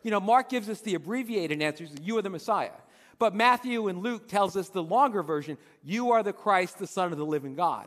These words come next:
right? "You are the Christ, you are the Messiah, the Son of the living God."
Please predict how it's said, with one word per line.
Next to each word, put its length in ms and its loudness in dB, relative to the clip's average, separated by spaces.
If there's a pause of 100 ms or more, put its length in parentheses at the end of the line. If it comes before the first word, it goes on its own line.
right? 260 0
"You 140 -2
are 60 0
the 180 -2
Christ, 480 0
you 120 -4
are 40 -2
the 80 -4
Messiah, 540 2
the 100 -10
Son 240 -4
of 60 -6
the 60 -4
living 280 -4
God." 380 4